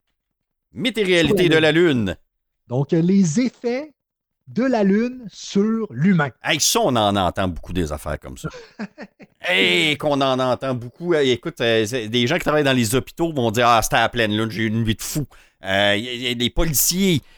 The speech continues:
Speaker 1: euh, y, y, à ce qui paraît, là, on, on, on, hein, ça nous touche, là, ça nous affecte, la Lune, quand qu'elle est pleine ou quand qu'il y a, hein, la Lune est alignée. Ou, y, y a plein de gens qui ont des croyances là-dessus. Euh, euh, au,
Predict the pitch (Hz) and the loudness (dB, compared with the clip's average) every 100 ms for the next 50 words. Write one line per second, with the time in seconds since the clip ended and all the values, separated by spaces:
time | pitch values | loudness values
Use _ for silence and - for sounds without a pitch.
0 | - 107 113 113 113 139 - 175 127 139 | -6 0 2 2 0 -8 -14 -14 -12 -8
1 | - - - 135 151 196 151 135 127 131 | -8 -8 -2 0 0 2 4 4 2 2
2 | 123 131 131 127 123 120 113 _ _ 143 | 2 0 0 -4 -2 -2 -2 _ _ -2
3 | 170 - 131 135 - 220 185 - 139 123 | 0 2 2 2 2 2 2 0 -2 -2
4 | 117 123 104 - - 208 - - 151 120 | 0 0 0 0 -2 -4 -6 -8 -4 0
5 | 127 156 110 113 98 110 95 95 95 92 | 2 0 -2 -6 -4 -2 0 0 0 0
6 | 120 143 156 131 - 117 104 117 110 113 | 0 0 0 -2 -2 -4 -2 -6 -6 -6
7 | 107 - _ - 139 131 117 160 147 120 | -6 -10 _ -4 -4 -2 0 0 0 -2
8 | 131 131 131 131 151 165 151 127 107 - | -2 -2 0 0 2 2 0 0 -2 -6
9 | _ 101 _ _ - - 120 226 269 175 | _ -20 _ _ -20 -16 -10 -2 0 2
10 | 165 208 143 127 - 107 131 170 - 95 | 0 0 0 0 0 0 2 0 -2 -4
11 | - - 262 135 135 131 127 - 139 160 | -4 -12 -6 -4 -2 -2 -4 -4 -6 -6